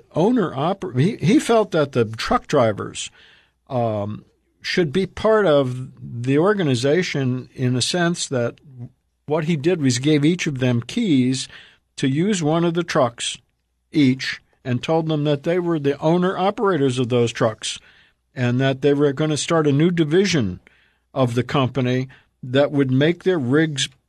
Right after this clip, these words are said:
profitable on return trips, and that it was their job to do that and figure out how to do that. And, and, uh, they asked, "Well, how should we do it?" He said, "I don't know. I don't know anything about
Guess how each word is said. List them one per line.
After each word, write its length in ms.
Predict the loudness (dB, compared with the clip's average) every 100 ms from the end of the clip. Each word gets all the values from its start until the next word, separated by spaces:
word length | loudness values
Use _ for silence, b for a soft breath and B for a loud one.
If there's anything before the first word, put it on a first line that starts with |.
| -4
profitable 680 | 0 0 0 -2 0 0 2
on 200 | 0 0
return 420 | -2 -2 -2 -2
trips, 420 | 0 0 0 -4
and 160 | -2 0
that 200 | 0 0
it 60 |
was 240 | -2 -2 2
their 220 | 2 2
job 480 | 2 2 0 -4 -6
to 120 | -4
do 240 | -2 0
that 280 | 2 0 0
and 120 | -4 -6
figure 400 | -2 0 2 2
out 200 | 2 2
how 180 | 0
to 100 | 0
do 220 | 0 -2 -2
that. 320 | -2 -2 -8 b b _ _
And, 260 | -4 -2 -4 -4
and, 400 | -2 -2 -2 -2
uh, 160 | -4
they 260 | 0 2 4
asked, 320 | 4 2 0
"Well, 120 | 0
how 180 | 2 0
should 180 | 0 -2
we 120 | -4
do 180 | -2 -2
it?" 80 | -2
He 100 | -2
said, 220 | 0 0
"I 220 | 0 -2
don't 180 | -2 -2
know. 240 | 0 0
I 160 | 2 0
don't 160 | 0 0
know 160 | 0
anything 320 | 0 -2 -2
about 320 | 0 2 2